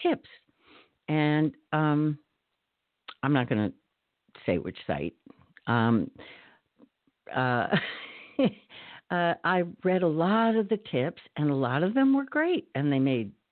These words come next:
total sense. And then there were a couple that I just didn't really agree with. In fact, I thought what they were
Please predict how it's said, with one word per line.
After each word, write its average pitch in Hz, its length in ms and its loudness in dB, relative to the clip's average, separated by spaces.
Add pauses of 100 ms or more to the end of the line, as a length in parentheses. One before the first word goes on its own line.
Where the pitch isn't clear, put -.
(120)
total 233 280 -2 (100)
sense. 104 300 -2 (500)
And 202 160 2
then 302 280 2 (120)
there 240 100 0
were 220 220 -2
a 202 60 -6
couple 202 600 -4
that 160 520 -2 (1160)
I 190 320 2 (140)
just 170 320 0 (1400)
didn't 196 340 2
really 160 360 2
agree 127 340 -2
with. 80 180 -8 (1400)
In 139 160 0
fact, 123 280 -4
I 113 180 -2
thought 110 280 -2 (720)
what - 280 -2
they 139 220 2
were 127 340 2